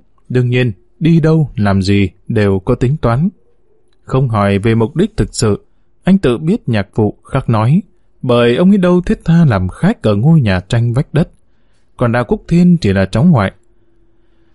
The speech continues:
Cha mãi rồi cũng nhạt chuyện, thấy đã khuya nên Đào Hậu đành hỏi. "Chắc thầy về xuôi có việc."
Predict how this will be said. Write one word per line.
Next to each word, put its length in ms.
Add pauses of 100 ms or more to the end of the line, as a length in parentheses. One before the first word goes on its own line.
(120)
Cha 160
mãi 420
rồi 400
cũng 180
nhạt 220
chuyện, 200 (280)
thấy 160
đã 140
khuya 300 (160)
nên 200
Đào 160
Hậu 160
đành 220
hỏi. 280 (1040)
"Chắc 180
thầy 340
về 160
xuôi 200
có 140
việc." 220